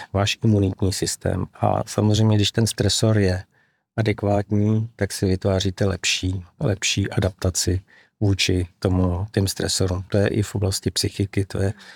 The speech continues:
v oblasti dalších funkcí, eh, dalších, eh, eh, dalších stresorů, že jo. A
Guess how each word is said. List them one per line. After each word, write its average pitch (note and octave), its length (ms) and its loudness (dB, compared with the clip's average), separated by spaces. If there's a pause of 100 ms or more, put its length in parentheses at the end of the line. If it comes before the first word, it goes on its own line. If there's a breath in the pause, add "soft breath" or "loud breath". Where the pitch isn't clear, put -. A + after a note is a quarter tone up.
(160 loud breath)
v - 40 -8
oblasti G#2 600 0
dalších G2 440 -2
funkcí, F#2+ 500 -2 (340)
eh, G#2+ 80 2
dalších, G2 560 0
eh, F#2 520 -4 (1500 loud breath)
eh, G#2 440 4
dalších G2 340 2
stresorů, F#2+ 560 0
že F#2 100 -2
jo. G2 140 0 (100)
A G2 240 0